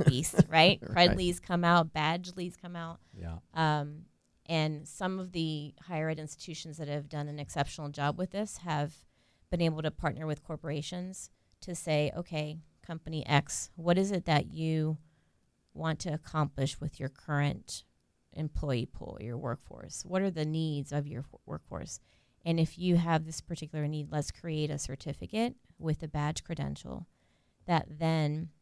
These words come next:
Speaker 1: allows your people to go through this, and eventually they can use those as micro-credentials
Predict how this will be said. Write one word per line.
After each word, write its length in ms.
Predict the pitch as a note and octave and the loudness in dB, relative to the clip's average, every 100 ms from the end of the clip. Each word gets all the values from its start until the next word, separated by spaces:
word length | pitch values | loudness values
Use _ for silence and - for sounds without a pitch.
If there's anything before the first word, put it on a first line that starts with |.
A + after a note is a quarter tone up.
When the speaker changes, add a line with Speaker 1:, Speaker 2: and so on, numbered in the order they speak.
| _ | _
Speaker 1:
allows 580 | D#3+ D#3+ D3 D#3 D3+ - - | 2 4 6 6 2 -4 -12
your 280 | D#3+ E3 F3 | -4 0 0
people 300 | - E3+ D#3+ | -2 -10 -8
to 100 | D3 | -4
go 140 | D3 C#3+ | -2 -2
through 320 | - G#3+ A#3+ | -2 -2 -2
this, 320 | C#3+ C#3+ - | -2 -4 -6
and 80 | D#3 | -8
eventually 420 | D3 D3+ - D3+ | -6 -8 -6 -8
they 120 | D3+ | -8
can 240 | D3+ D3+ D#3 | -10 -12 -8
use 200 | D#3+ D#3 | -8 -6
those 180 | D3 C#3+ | -8 -8
as 140 | D#3 | -6
micro-credentials 1080 | D3+ D#3 F#3+ - G#3+ A3 A3 B3 C4+ - | -4 -2 -4 -6 -6 -6 -6 -8 -10 -10